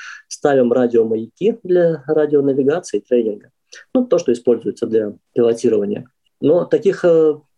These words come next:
аэропортов, э, мы предлагаем клиентам, как правило, какое-то ограниченное количество. Но если говорим о больших каких-то международных, то, да, их, э, по всему миру много, и они есть в базе данных. Можно полететь, э, в Париж, полетать над Эйфелевой башней,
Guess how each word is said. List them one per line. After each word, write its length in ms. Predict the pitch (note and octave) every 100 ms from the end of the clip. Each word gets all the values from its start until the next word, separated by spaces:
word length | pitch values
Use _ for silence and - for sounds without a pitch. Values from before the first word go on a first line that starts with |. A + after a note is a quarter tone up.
| B2 _
аэропортов, 800 | B2 B2+ C3 C3 F#3+ F#3+ E3+ - D3
э, 40 |
мы 360 | C3+ C3 C3 D#3+
предлагаем 420 | C3+ B2+ C#3+ C3
клиентам, 380 | B2+ C#3 B2+ B2
как 140 | -
правило, 280 | C3+ C3+ B2
какое-то 240 | B2+ B2
ограниченное 540 | A#2 B2 B2+ A#2+ A#2+ G#2+
количество. 600 | A#2 A#2 - - - - _ _
Но 160 | B2 E3+
если 180 | E3 C#3
говорим 320 | C3+ C#3 B2+
о 60 |
больших 400 | A2+ A#2 - G3+
каких-то 960 | - G#3 G#3 - F3+ E3+ D#3+ D3+ C#3+ C3+
международных, 800 | C#3 B2+ C#3 C#3 B2+ B2+ B2 - B2+ B2+
то, 440 | - D3+ D#3+ D#3+ C#3+
да, 260 | B2 C3 C3+
их, 320 | C#3 - -
э, 100 | B2
по 200 | A#2+ _
всему 220 | - C#3
миру 240 | C3 C#3+ C3
много, 300 | C3 E3 D3+
и 80 | B2
они 220 | C3 B2+
есть 160 | B2 -
в 20 |
базе 240 | A2 B2
данных. 380 | A2 G#2 - - _ _ -
Можно 300 | B2+ A#2 A2
полететь, 600 | A2+ A2+ - A2+ A2 -
э, 240 | G#2+ G#2+
в 120 | G#2 -
Париж, 540 | A2 C#3 F3+ - -
полетать 400 | A2+ A2+ A#2+ A#2 -
над 160 | G#2+
Эйфелевой 460 | A2+ A2+ A2+ G#2 G#2
башней, 580 | G#2+ - - D3+ C#3+